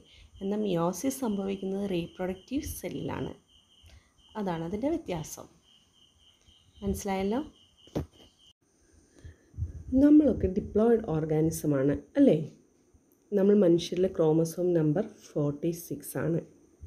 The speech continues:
അപ്പോൾ സൈഗോട്ട് ഫോം ചെയ്യുമ്പോൾ, സൈഗോട്ട് ഫോം ചെയ്യുന്നത് എങ്ങനെയാണ്? By fusion of the male and female gametes ആണ്, അല്ലേ?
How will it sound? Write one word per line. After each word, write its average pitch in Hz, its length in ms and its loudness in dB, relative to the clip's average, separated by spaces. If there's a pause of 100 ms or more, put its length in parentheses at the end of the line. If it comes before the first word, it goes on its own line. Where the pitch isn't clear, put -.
(1080)
അപ്പോൾ 302 260 0 (140)
സൈഗോട്ട് 226 520 4
ഫോം 190 400 2
ചെയ്യുമ്പോൾ, 156 520 2 (1200)
സൈഗോട്ട് 220 640 4
ഫോം 254 400 4
ചെയ്യുന്നത് 269 380 2
എങ്ങനെയാണ്? 254 500 6 (960)
By 185 340 0
fusion 190 560 2
of 170 220 4
the 196 100 -4
male 190 380 6
and 170 160 4 (180)
female 175 480 4
gametes 175 520 2 (440)
ആണ്, 180 240 4
അല്ലേ? 240 360 4